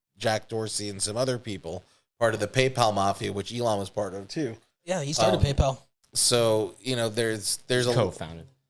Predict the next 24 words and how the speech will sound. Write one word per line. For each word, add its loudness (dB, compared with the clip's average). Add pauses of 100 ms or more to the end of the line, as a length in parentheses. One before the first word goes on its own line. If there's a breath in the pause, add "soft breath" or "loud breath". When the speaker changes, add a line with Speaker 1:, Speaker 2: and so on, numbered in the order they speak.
(240)
Speaker 1:
there's 4
a 4
lot 4
of -2
creepy -6
shit 0
with, -4
with -2
Elon 2
Musk 2
and -4
the -6
company -2
he -6
keeps -4
and -2 (380 soft breath)
his 0 (100)
shit 2
with -2
A 0
I. 2
So -2
it's -4
like, 2